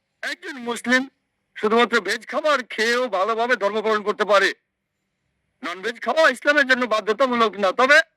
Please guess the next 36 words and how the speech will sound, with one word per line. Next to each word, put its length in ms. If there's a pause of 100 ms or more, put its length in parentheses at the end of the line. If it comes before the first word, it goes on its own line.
(640)
আল্লাহ 340
যেহেতু 340
আমাদেরকে 400
অনুমতি 360
দিয়েছেন 540 (440)
ননভেজ 460
খেতে, 320 (260)
তাহলে 240
আমরা 180
সেটা 200
খাবো 240
না 140
কেন? 260 (540)
আল্লাহ 300
পবিত্র 400
কোরআনে 240
বলেছেন, 400 (520)
সূরা 180
মাইদা, 560 (460)
অধ্যায় 260
নম্বর 240
পাঁচ, 460
আয়াত 280
নম্বর 300
এক, 300 (100)
"সেই 340
চতুষ্পদ 520
প্রাণীর 340
মাংস 320 (100)
খাও 260
যেগুলো 320
তোমাদের 360
জন্য 160
হালাল 280
করা 180
হয়েছে।" 360